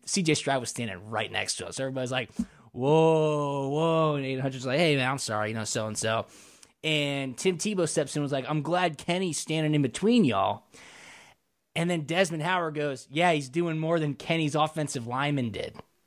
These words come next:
And Kenny, uh, C J Stroud was just, didn't even move his face. I mean, everybody else was laughing.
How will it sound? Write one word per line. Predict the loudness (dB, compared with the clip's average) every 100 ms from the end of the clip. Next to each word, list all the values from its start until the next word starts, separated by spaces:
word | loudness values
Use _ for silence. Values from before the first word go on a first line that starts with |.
| _ -20 _ _ _
And | -4 -4 -6 _
Kenny, | 0 2 -2 -8
uh, | -10 _ _
C | -16 -6 -2
J | 2
Stroud | 0 2 0 0 -4
was | -10
just, | -8 -12 -14 _
didn't | 0 0 0 -6
even | -6 -6 -8
move | 0 2
his | 2 -4
face. | -6 -6 -8 -14 _ _ _
I | -4
mean, | 0
everybody | 2 2 4
else | 4 2
was | -2
laughing. | -6 -4 -4 -8